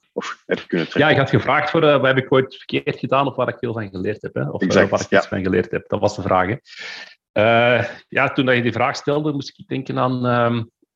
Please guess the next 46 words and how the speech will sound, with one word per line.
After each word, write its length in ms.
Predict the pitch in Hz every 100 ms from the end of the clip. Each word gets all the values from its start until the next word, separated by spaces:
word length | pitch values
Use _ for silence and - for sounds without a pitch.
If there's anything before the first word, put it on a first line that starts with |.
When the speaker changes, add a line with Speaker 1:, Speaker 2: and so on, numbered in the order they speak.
| -
Speaker 2:
een 240 | 110 95
hele 260 | 95 120 123
tijd 240 | 131 113
geleden. 480 | - - 117 143 123
Dat 140 | 110 -
zal, 380 | 123 123 127 _ -
ik 380 | - - -
denk, 160 | - 170
tweeduizend 360 | 165 151 147 143
elf 180 | 165
geweest 300 | - 180 165
zijn. 360 | - 175 208 -
Dus, 160 | _ -
eh, 260 | - 117 113 - _ _ -
ja, 120 | -
dat 160 | - -
is 140 | - _
al 180 | 123 -
even 200 | - 101
geleden. 300 | - 95 - - - - - - -
Eh, 680 | 113 110 117 117 117 113 113 - _ - 92 -
hadden 200 | 120 120
wij, 560 | 127 123 123 120 117
eh, 560 | - 107 110 110 110 -
ik 200 | - 117 -
had 200 | 123 -
toen 100 | 120
mijn 120 | 113
bedrijf 280 | 101 113 -
Ten 180 | 123
to 100 | 113
One, 160 | 104 165
hè, 60 | 208
dus 180 | 95 -
we 60 |
zaten 380 | 107 104 98 101
daar 160 | 98 -
met 280 | 98 92 90
een 100 | 95
tiental 360 | - 104 - 90
mensen 360 | 92 127 -
in. 180 | 147 175 - - - - - -
Ehm, 440 | - 113 110 107 107 -
en 100 | 113
we 60 |
waren, 560 | 120 117 113 110 104 104